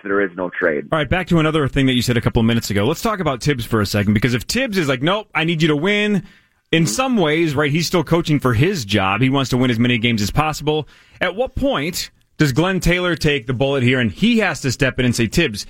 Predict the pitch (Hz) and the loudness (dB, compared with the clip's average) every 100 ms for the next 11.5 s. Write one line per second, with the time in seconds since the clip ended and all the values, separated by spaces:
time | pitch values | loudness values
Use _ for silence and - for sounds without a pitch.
0 | - - 180 180 - 175 196 - 156 160 | -12 -2 -2 0 2 2 2 -2 -2 -2
1 | - 131 139 151 - 165 226 165 110 139 | -4 -4 -2 -2 0 0 0 -2 -2 -2
2 | 131 139 147 208 131 127 - - _ - | 0 2 2 2 0 -2 -4 -20 _ -2
3 | - 170 190 175 175 160 123 147 151 123 | 2 2 0 -4 -4 -2 0 2 2 2
4 | 135 135 - 135 127 135 127 127 113 117 | 0 -4 -4 0 2 0 0 0 2 2
5 | 113 110 117 104 120 113 127 160 160 160 | 2 2 2 0 -2 -2 -2 -2 -2 0
6 | 151 - 160 123 123 160 156 135 123 120 | 0 0 0 0 2 2 2 2 2 2
7 | 117 117 120 123 - _ _ 143 151 - | 2 2 0 -4 -12 _ _ -2 0 0
8 | 160 185 - _ 135 117 156 170 196 175 | 0 0 -6 _ -20 -8 0 2 2 0
9 | 185 208 220 - 113 143 139 143 156 151 | -2 0 0 0 2 2 2 2 2 0
10 | 220 220 117 123 139 113 127 131 - 135 | -4 -2 2 2 2 0 -2 -2 -4 -2
11 | - 160 127 95 135 | -2 -2 -2 -2 -4